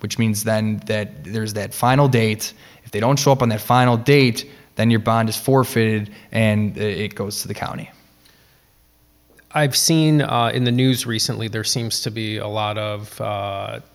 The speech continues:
Speaker 2: news stories in Illinois, and particularly nationally, dealing with, uh, cash bail, um, and people who can't afford it, who are sitting in jail waiting for their trial date, especially for nonviolent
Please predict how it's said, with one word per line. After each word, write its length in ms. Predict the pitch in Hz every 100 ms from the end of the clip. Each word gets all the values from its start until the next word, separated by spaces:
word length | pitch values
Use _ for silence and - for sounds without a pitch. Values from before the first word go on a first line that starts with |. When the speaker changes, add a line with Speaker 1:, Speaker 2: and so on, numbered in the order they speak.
| 151
Speaker 2:
news 180 | 131 120
stories 360 | - 120 113 113
in 80 |
Illinois, 320 | 113 113 110 110
and 100 | 104
particularly 460 | - 117 113 104
nationally, 600 | 101 101 101 - 107 101
dealing 460 | 101 107 104 104 104
with, 440 | 104 101 - - -
uh, 420 | 110 101 101 101 - - _
cash 440 | - 120 107 - -
bail, 500 | 107 107 107 107 104 - - _ _
um, 500 | - 101 98 98 101 117
and 340 | 110 107 104
people 440 | - 120 - 107
who 340 | 101 117 107 104 -
can't 240 | 123 113
afford 360 | - - 117 110
it, 120 | 104
who 220 | - 110
are 320 | 104 104 104
sitting 400 | 98 - 117 107
in 180 | 107 107
jail 480 | 101 113 107 104 104
waiting 340 | 107 110 110
for 200 | 104 -
their 200 | 107 104
trial 460 | 98 - 113 113 110
date, 300 | 110 107 - - - -
especially 480 | 120 - 131 - 120
for 160 | - 117
nonviolent 1200 | 113 117 113 117 107 113 113 113 110 107 104